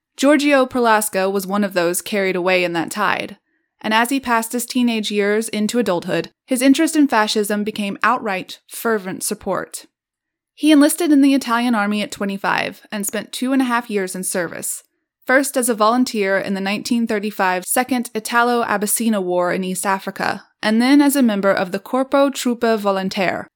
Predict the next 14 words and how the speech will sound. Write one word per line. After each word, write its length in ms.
an 120
Italian 520
fascist 500
expeditionary 720
force 400
that 120
reported 440
directly 540
to 120
the 100
nationalist 680
general 400
Francisco 640
Franco 640